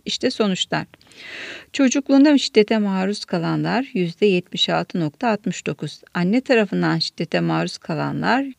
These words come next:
yüzde on beş nokta altmış yedi. Baba tarafından şiddete maruz kalanlar yüzde on dokuz nokta yirmi yedi. Her ikisi birden yüzde otuz bir nokta altmış bir. Öğretmen yüzde otuz dokuz nokta yirmi altı.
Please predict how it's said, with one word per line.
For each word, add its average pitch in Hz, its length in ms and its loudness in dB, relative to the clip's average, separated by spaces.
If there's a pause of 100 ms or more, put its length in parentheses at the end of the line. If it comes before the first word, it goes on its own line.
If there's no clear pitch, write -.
(140)
yüzde 180 300 0
on 220 320 2
beş 170 220 -2
nokta 165 280 -2
altmış 180 420 -2
yedi. - 220 -4 (520)
Baba 233 220 4
tarafından 175 540 0
şiddete 175 400 -4
maruz 180 380 0
kalanlar 165 760 -2
yüzde 190 260 -2
on 214 240 0
dokuz 202 280 -6
nokta 160 280 -4
yirmi 180 360 2
yedi. 156 320 -2 (600)
Her 311 240 2
ikisi 240 520 0
birden 220 720 0
yüzde 190 300 0
otuz 180 380 -6
bir 208 200 2
nokta 170 360 -4
altmış - 480 -6
bir. - 240 -4 (140)
Öğretmen 185 800 0
yüzde 196 340 0
otuz 180 320 -6
dokuz 208 340 -4
nokta 165 280 -4
yirmi 185 340 0
altı. 147 360 -4